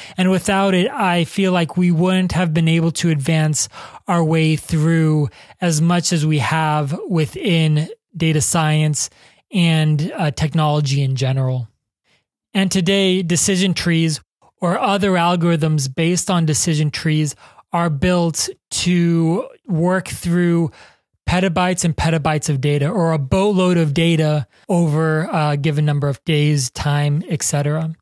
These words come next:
So Google and Amazon, Microsoft, and all of these guys are using decision trees at, at least a very fundamental level,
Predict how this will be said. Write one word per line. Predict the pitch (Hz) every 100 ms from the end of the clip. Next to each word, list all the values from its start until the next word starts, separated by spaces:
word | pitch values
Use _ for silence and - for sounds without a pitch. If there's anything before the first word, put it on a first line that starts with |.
| - -
So | - 214
Google | 175 240 254 277 269 254 -
and | 294 180 180
Amazon, | - 196 202 190 196 190 190 185 - - -
Microsoft, | 180 185 196 - 185 170
and | 175
all | 180 190
of | 202
these | 202 170
guys | 165 165 170 170
are | - 180 160
using | 160 165 165 170
decision | 160 - 175 151 160
trees | 147 - 156 147 - - - - -
at, | 226 208 233
at | 240 277
least | 180 240 269 -
a |
very | 208 196 196
fundamental | 185 190 180 180 170 165
level, | 156 160 170 202 202